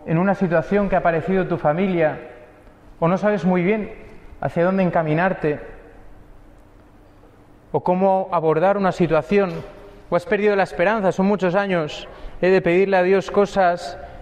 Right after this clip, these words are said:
y a lo mejor no acabas de ver, eh, que Dios actúe.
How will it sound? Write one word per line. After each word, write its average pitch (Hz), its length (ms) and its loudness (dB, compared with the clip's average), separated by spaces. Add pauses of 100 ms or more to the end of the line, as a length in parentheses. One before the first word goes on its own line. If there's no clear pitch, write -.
(200)
y 160 60 2
a 160 40 2
lo 160 60 0
mejor 160 280 0
no 208 120 4
acabas 208 320 2
de 185 100 4
ver, 208 280 2 (240)
eh, 107 180 -8
que 185 120 0
Dios 190 200 0
actúe. 175 460 -2